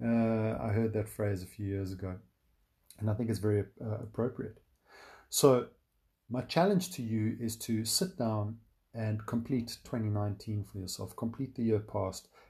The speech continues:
Have a look at what worked, what didn't, all of that stuff that I spoke about. And then have a look at, so based on what you've seen for the year past, what are you committing to achieving in the year ahead?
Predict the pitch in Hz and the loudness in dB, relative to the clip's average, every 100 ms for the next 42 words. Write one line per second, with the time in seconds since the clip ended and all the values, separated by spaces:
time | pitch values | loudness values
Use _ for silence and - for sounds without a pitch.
0 | _ 139 117 117 113 104 120 117 104 101 | _ 2 4 2 0 -2 -2 2 0 0
1 | - 113 110 98 98 - 131 120 104 95 | -2 -4 -2 -2 -4 -6 -2 0 0 -2
2 | - 101 - 92 - 107 110 104 92 101 | -6 -6 -6 -8 -6 -6 -4 -4 -4 0
3 | 131 151 120 - _ _ - 143 123 117 | 2 2 0 -10 _ _ 2 4 4 0
4 | 107 - _ _ - 127 113 113 104 - | -2 -4 _ _ -2 2 2 0 -8 2
5 | 135 170 - 135 110 - 107 - 165 110 | 2 4 2 0 -2 -6 -4 -2 0 -2
6 | 95 110 - _ - 135 113 110 113 104 | -2 -10 -18 _ -2 0 2 2 0 -2
7 | - 131 98 - - - - 110 147 170 | -2 0 0 -2 -16 -20 -4 4 4 4
8 | 156 143 - 120 135 - 98 80 _ _ | 0 -4 -4 -2 -2 -4 -6 -8 _ _
9 | _ - 104 98 - 143 135 98 87 - | _ -10 -8 -6 -4 -2 -2 -2 -6 -10
10 | _ _ - 113 107 104 104 101 104 107 | _ _ -4 0 2 2 2 0 -2 -2
11 | 90 | -4